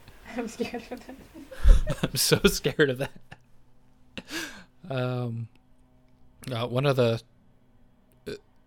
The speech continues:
Speaker 2: the, the most fun turn one I've had that worked out in my favor um, a-, as I've said, I've been running Zoroark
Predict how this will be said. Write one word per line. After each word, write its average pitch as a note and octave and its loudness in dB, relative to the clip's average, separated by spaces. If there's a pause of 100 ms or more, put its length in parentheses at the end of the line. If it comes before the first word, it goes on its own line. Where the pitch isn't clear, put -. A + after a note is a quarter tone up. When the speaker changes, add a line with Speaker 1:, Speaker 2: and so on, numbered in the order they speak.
(380)
Speaker 2:
the, C#3 2
the C#3 -4
most D#3+ 0
fun D#3+ 2
turn C#3+ -2
one C3 -2
I've A#2+ 0
had A#2+ -4
that A2 -4
worked A#2 -4
out A#2 -6
in B2 -10
my E3+ 2
favor G#2+ -4 (600)
um, G#2 -8
a-, C3 0 (120)
as C3+ 2
I've B2+ 2
said, A#2+ 0
I've A2+ -2
been A#2 0
running A2 -2
Zoroark A2+ 0